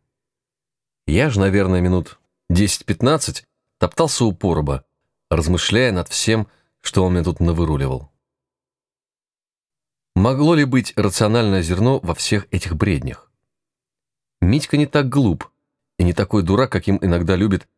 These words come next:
выставлять себя в обществе. Если вдуматься, то для человека из глубинки, всего год назад научившегося читать у дьяка Фильки,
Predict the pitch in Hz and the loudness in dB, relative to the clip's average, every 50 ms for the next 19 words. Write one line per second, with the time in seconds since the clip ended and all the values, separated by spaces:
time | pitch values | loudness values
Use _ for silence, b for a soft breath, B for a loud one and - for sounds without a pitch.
0 | _ _ - 82 - - 85 80 92 95 - - 87 90 98 92 87 73 - - | _ _ -6 -4 -2 0 0 0 0 -2 -2 -2 -2 0 0 0 0 -2 -4 -6
1 | - - - - 64 - - _ _ _ _ _ _ _ _ _ - 78 80 85 | -8 -10 -10 -10 -14 -18 -20 _ _ _ _ _ _ _ _ _ -4 -2 0 0
2 | 80 - - 80 76 73 98 131 120 95 - - - 71 67 b b b b b | 0 0 -2 -2 -2 0 0 0 0 -2 -2 -4 -6 -6 -6 b b b b b
3 | b b _ _ _ - 92 80 82 85 - - 92 90 98 107 107 - - - | b b _ _ _ -4 -2 -2 0 -2 -2 0 0 0 2 2 0 -2 -4 -4
4 | - 95 82 78 73 90 92 87 107 127 107 82 - - 73 65 - _ _ _ | -4 -2 -2 -2 0 0 0 0 2 2 0 0 0 -2 -4 -4 -6 _ _ _
5 | _ _ _ _ - - - 92 92 92 117 113 - 98 98 95 87 98 87 78 | _ _ _ _ -4 0 0 0 2 2 0 0 0 0 -2 0 0 0 -2 -2
6 | - - _ _ _ _ _ - 92 98 92 - - 117 95 - - 87 85 - | -4 -10 _ _ _ _ _ 0 0 0 0 0 0 -2 -2 0 -2 -2 -2 -2
7 | - 78 - - - - 123 135 131 - - _ _ _ _ _ _ _ _ - | -4 -4 -4 -4 -2 0 -2 -2 -2 -4 -10 _ _ _ _ _ _ _ _ -4
8 | 92 82 76 85 80 - 82 78 - - 82 69 - - - - - | -2 0 0 0 -2 -2 -4 -6 -4 -4 -4 -4 -4 -6 -10 -12 -12